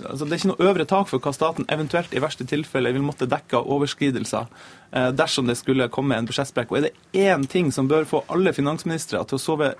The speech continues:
litt mer urolig om natta, så er det ordene ubegrenset, eh, statsgaranti. Jeg tror, eh, eh, at fort at vi kommer til å få se budsjettsprekker på det her O L-et akkurat som alle andre O L, eh, og da kommer det til å hefte ved de som har vært for det.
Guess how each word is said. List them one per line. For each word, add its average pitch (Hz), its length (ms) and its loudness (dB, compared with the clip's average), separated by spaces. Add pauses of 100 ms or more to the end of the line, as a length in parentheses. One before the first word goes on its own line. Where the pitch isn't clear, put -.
litt 175 320 -2
mer 151 160 0
urolig 139 380 2
om 143 100 0
natta, - 300 -4 (340)
så - 160 2
er 160 80 4
det 143 80 4
ordene 139 320 4
ubegrenset, 151 960 -2 (320)
eh, 123 160 0 (160)
statsgaranti. 113 800 -2 (400)
Jeg 185 220 4
tror, 170 340 4
eh, 131 360 0 (200)
eh, 131 160 0
at 143 80 -4
fort 180 240 -2
at 127 160 -2
vi 135 80 0
kommer 147 220 -4
til 127 80 -8
å - 20 -2
få 131 80 -4
se 143 160 0
budsjettsprekker 131 640 -4
på 127 160 -4
det 131 160 -2
her 143 160 0
O 135 160 2
L-et 131 160 0
akkurat 131 240 -4
som 127 220 -4 (180)
alle 151 240 2
andre 135 240 0
O 135 160 0
L, 254 80 2 (480)
eh, 151 140 0
og 151 100 0
da 190 80 4
kommer 185 240 0
det 147 140 0
til 123 80 -2
å - 20 0
hefte 135 240 -4
ved 127 220 0
de 127 100 0
som 113 160 -6
har 110 140 -4
vært - 100 -16
for - 160 -12
det. - 80 -14